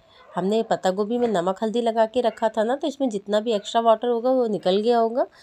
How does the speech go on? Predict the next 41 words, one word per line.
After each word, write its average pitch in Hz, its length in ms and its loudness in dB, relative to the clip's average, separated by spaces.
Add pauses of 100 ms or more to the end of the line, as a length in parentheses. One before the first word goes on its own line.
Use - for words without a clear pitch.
(240)
तो 233 40 -2
इस 240 120 -4
तरीके 214 300 -4
से 233 160 -6
हाथों 185 380 -2
की 226 160 -6
हेल्प 202 220 -2
से - 140 -4
आप 208 160 -2
इसे 311 260 -6 (140)
निचोड़ 190 380 -2
लीजिए। 247 420 -4 (680)
इसके 277 200 -2
बाद 220 200 4
कढ़ाई 180 320 2
में 180 200 0
ऑयल 190 340 2
डाला, 262 340 4
जीरा 196 420 -2
डाला, 247 340 2
थोड़ी 269 240 -4
सी 277 160 -6
हींग 226 320 0
डाली 226 360 0
और - 180 -2
हरी 160 240 -2
मिर्च 185 320 -4
डाल 220 260 4
दी। 247 180 -6 (420)
आप 165 200 0
चाहे 196 120 2
तो 214 120 -4
कलौंजी 180 460 0
भी 226 100 -8
थोड़ी 220 200 -4
सी 233 120 -10
डाल 208 220 2
सकते 214 400 -6
हैं 302 160 -2 (420)
या 180 120 2
फिर 196 400 -2